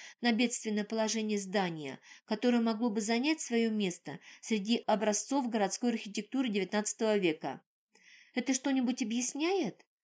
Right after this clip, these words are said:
с сомнением глядя на меня, спросила Светлана. «Мне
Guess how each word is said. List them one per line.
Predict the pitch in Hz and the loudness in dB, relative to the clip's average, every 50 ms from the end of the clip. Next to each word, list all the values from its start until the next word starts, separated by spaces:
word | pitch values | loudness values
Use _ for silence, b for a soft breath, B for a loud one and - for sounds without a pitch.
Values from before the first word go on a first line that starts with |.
| _ _ | _ _
с | - - | -6 -2
сомнением | - 233 233 240 247 247 240 220 214 202 202 | 2 2 4 4 4 4 4 2 2 0 0
глядя | 202 226 214 202 196 208 | 2 2 2 2 2 0
на | 202 208 | 0 0
меня, | 202 214 214 240 294 339 | 0 0 0 0 -2 -2
спросила | 320 - - 180 185 - 254 240 247 | -4 -4 -4 -4 -4 -2 0 0 0
Светлана. | 240 - 240 - - 196 165 156 151 143 139 135 165 - _ _ _ _ _ _ - | -2 -2 -6 -6 -4 -2 -2 -2 -2 -4 -8 -10 -10 -12 _ _ _ _ _ _ -2
«Мне | 196 208 214 233 269 320 339 | 0 2 4 4 4 2 0